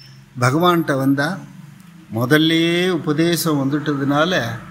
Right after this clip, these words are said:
பகவானோட அந்த பார்வை வேலை செய்ய ஆரம்பிச்சு கொடுத்து. எங்க அம்மாவை நான் ஞானின்னு தான் சொல்லுவேன்.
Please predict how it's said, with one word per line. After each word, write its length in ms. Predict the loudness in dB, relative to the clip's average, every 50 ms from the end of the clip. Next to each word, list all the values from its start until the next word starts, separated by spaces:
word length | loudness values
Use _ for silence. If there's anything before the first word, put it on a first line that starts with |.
| -18 -20 -20 -20 -20 -20 -20 -12 -6 -6
பகவானோட 580 | -4 -2 0 2 2 4 2 2 0 -2 -2 -4
அந்த 200 | -4 -4 -6 -8
பார்வை 800 | -8 -6 -4 0 2 2 2 2 0 -2 -2 -2 -4 -6 -10 -12 -18 -20 _ _ _ _ _ _ _ _ _ _ -8
வேலை 320 | -4 -2 0 0 0 0
செய்ய 300 | 0 0 0 2 2 0
ஆரம்பிச்சு 300 | -2 -4 -6 -6 -8 -8
கொடுத்து. 340 | -8 -10 -10 -12 -14 -14 -14 -14 -16 _ _ _ _ _ _ _ _ _ _ _ _ -20 -20 _ _
எங்க 180 | -12 -8 -4 -2
அம்மாவை 420 | 0 2 2 2 2 2 0 0
நான் 220 | 0 -2 -2 -2 -2
ஞானின்னு 480 | -2 -2 0 0 2 2 2 0 0
தான் 180 | 0 0 -2 -2
சொல்லுவேன். 640 | -4 -6 -6 -8 -8 -6 -6 -4 -4 -6 -6 -10